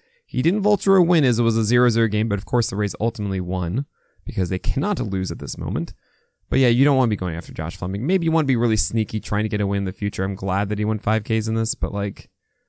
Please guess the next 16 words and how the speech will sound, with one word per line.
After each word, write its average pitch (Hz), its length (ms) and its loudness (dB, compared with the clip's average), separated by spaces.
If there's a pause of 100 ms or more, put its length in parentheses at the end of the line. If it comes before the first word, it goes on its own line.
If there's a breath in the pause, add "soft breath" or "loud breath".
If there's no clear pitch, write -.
(280)
this 147 240 2
isn't 113 240 0
it. 101 240 -2 (160)
He 120 100 -2
goes 123 200 2
against 117 180 -2
the 92 60 -8
Jays 92 360 -2
next. 95 320 -4
Don't 131 240 -4
do 85 140 -8
this. - 280 -10 (720 soft breath)
Um, 98 400 -2
Kyle 170 240 2
Gibson 160 320 2
against 143 380 2